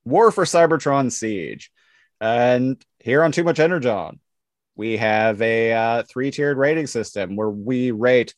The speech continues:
episodes of Beast Wars,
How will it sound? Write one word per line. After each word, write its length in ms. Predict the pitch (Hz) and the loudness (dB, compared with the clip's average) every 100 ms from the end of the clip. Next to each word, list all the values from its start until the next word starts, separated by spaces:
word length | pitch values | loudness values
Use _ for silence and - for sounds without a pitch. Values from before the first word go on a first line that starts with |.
| - | -4
episodes 1040 | 160 165 - 143 127 117 110 - - - _ - _ _ | -2 -2 0 2 2 2 -2 -8 -12 -12 _ -20 _ _
of 460 | - 117 117 117 104 117 | -2 2 2 0 -4 -8
Beast 340 | 156 190 - | -6 -4 -2
Wars, 540 | 160 147 123 95 85 | 2 4 4 2 -4